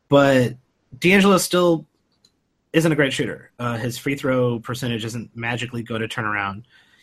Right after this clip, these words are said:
He's going to turn the ball over a lot. He's still very young in the league. Um, I just, I'm not sure he's even gonna break the top fifty this year, and I don't think you're,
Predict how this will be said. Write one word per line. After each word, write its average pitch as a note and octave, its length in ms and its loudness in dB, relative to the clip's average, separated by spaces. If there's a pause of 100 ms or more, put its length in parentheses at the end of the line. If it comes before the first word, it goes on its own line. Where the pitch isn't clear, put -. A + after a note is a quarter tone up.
He's A#2+ 220 0
going A#2 280 -2
to B2+ 100 -4
turn B2 200 0
the A#2+ 80 0
ball A2+ 240 0
over A2 200 -2
a G#2 60 -2
lot. G#2 260 -2
He's G#2+ 200 -6
still A2 300 -4
very G#2 360 -6
young G2+ 520 -8
in A2+ 160 -8
the G#2+ 80 -8
league. G#2 440 -6 (540)
Um, G#2+ 600 -4 (380)
I F3 120 4
just, F3 220 -2
I'm F3 120 6
not E3+ 140 4
sure D#3 160 4
he's C#3 220 4
even C3 160 0
gonna B2 160 0
break A#2 180 -4
the - 80 -18
top A2 220 -4
fifty B2 240 -6
this - 200 -8
year, - 380 -8
and G#2+ 260 -6
I A2 60 -4
don't A#2 240 -6
think A#2 280 -8
you're, A2+ 260 -6